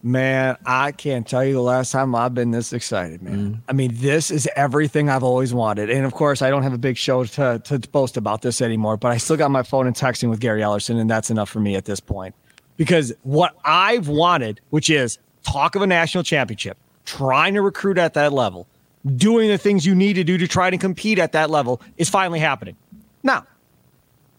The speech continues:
Speaker 1: a ton of credit, a majority of the credit, is having somebody new in charge of the school that's willing to play ball with the athletic director and Chris McIntosh and give them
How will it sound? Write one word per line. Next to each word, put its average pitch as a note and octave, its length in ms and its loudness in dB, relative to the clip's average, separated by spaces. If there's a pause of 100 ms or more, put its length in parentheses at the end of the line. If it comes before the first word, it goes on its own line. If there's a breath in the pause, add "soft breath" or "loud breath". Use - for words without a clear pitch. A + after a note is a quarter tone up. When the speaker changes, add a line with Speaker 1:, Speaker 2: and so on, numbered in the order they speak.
(720)
Speaker 1:
a C3+ 80 0
ton C#3+ 680 -2 (400)
of - 120 -6
credit, G#2 360 -2
a A2+ 40 -2
majority F3+ 440 2
of D#3 40 0
the C3 80 -8
credit, B2 340 -4
is D#3+ 80 -2
having E3 220 0
somebody D#3 360 0
new E3+ 340 2
in C#3+ 120 0
charge C#3 300 0
of A#2 80 -4
the A2 60 -6
school A2+ 440 -2 (380 soft breath)
that's D3 200 0
willing E3 240 2
to D3+ 60 0
play D#3 240 0
ball C#3+ 240 2
with C3+ 80 -4
the C#3 80 0
athletic B2+ 360 0
director B2 320 -2
and A2 80 -2
Chris C3+ 200 -2
McIntosh B2 640 -2 (180)
and C#3 160 0
give D#3 200 2
them A#2+ 220 -2